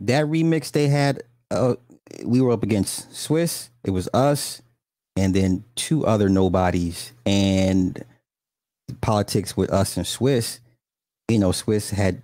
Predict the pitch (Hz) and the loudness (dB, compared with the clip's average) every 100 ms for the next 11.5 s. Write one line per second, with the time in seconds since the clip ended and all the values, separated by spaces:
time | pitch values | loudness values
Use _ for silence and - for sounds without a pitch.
0 | - 104 101 110 95 101 95 - 95 92 | -4 -2 0 0 2 2 2 2 0 0
1 | 92 98 87 - 110 98 98 92 90 82 | 0 0 0 0 2 4 4 2 2 0
2 | 98 92 92 90 90 92 92 - - 95 | 2 4 2 2 2 2 0 -4 -12 -4
3 | 95 92 - - 95 104 98 92 92 92 | 0 0 -2 0 2 2 2 2 2 2
4 | 90 - - _ - 92 92 110 101 123 | 0 -2 -12 _ -4 -2 2 2 2 0
5 | - 101 95 92 90 90 - - _ _ | 0 0 2 2 0 -2 -8 -18 _ _
6 | _ _ _ _ 98 90 - 101 101 123 | _ _ _ _ -4 -4 0 2 4 2
7 | 139 - - - - 90 - 85 85 - | 2 0 -6 -6 -4 -2 -2 0 -2 -4
8 | 95 90 85 85 104 117 127 147 117 101 | -4 -2 -2 0 2 4 4 4 2 2
9 | 110 101 90 - - 117 - 135 104 90 | 2 2 0 -2 -2 -2 0 -2 0 0
10 | - 98 90 101 95 101 95 104 95 92 | 0 0 2 2 2 2 0 0 2 2
11 | 95 95 95 98 95 | 2 2 2 2 0